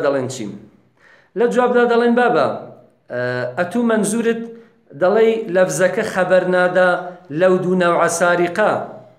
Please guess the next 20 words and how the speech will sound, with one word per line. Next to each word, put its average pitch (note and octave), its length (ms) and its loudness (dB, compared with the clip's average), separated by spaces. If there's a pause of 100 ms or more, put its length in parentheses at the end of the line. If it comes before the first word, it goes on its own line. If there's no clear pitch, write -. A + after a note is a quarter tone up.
(520)
وانە F#3+ 380 2 (720)
منزورت G#3+ 580 -2
ئەوەیە A3+ 400 2
کە، A3+ 140 2 (640)
ئە، C3+ 100 -2 (1120)
متە-، F#3 380 0 (100)
وانە F#3 340 0
کە F#3+ 80 0 (100)
لەفزەکە، F#3 520 0 (560)
ئە، C3+ 100 -2 (140)
ئەو A3+ 160 2
دوو G#3+ 180 0
نەوعە F#3+ 300 2 (100)
ساریقە F#3+ 460 2
ناگرێتەوە؟ F#3 600 0 (1400)
خۆ G3 100 -4 (100)
هەر A#3 200 0
دوو G#3+ 120 0
نەوعی F#3+ 340 2
ساریق G3+ 400 2